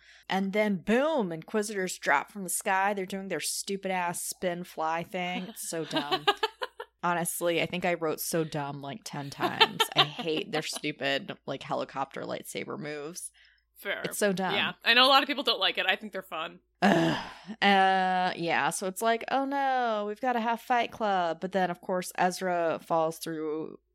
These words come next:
Speaker 1: a ceiling yet again. Um, and Ahsoka and Kanan are like, "Oh, he'll be fine. Let's go after that Inquisitor." <laughs>
Speaker 2: <laughs> They just leave him. <laughs>
Speaker 1: So they, yeah, they just leave him.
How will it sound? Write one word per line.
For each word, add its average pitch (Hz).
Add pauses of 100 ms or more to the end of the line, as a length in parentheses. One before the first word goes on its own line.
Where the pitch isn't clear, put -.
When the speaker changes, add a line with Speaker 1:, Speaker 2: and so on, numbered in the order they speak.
Speaker 1:
a 165
ceiling 160
yet 180
again. 208 (480)
Um, 156 (100)
and 170
Ahsoka 165
and 165
Kanan 170
are 180
like, 185
"Oh, 269
he'll 330
be 330
fine. 208
Let's 214
go 247
after 214
that 190
Inquisitor." -
<laughs> - (360)
Speaker 2:
<laughs> 320
They 359
just 277
leave 196
him. 196
<laughs> -
Speaker 1:
So 277
they, 233
yeah, 165
they 160
just 190
leave 147
him. 147